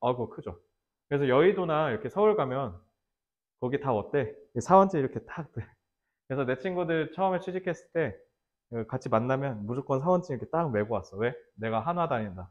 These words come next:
엘지 다닌다, 에스케이 다닌다. 자랑해야지. 대한민국에 몇 퍼센트만 들어가는 건데 그거 진짜 들어가기 어렵거든.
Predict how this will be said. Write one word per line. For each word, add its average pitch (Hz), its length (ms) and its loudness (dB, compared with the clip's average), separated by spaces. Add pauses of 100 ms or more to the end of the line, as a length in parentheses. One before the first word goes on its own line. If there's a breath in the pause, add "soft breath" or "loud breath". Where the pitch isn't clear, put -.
(140)
엘지 120 280 -2
다닌다, 117 460 -2 (220)
에스케이 120 360 -4
다닌다. 107 340 -4
자랑해야지. 226 800 0 (520)
대한민국에 185 600 2
몇 113 200 -2
퍼센트만 220 520 -2
들어가는 123 340 -2
건데 98 180 -6
그거 160 200 -2
진짜 196 260 -10 (100)
들어가기 147 320 -2
어렵거든. 95 480 -6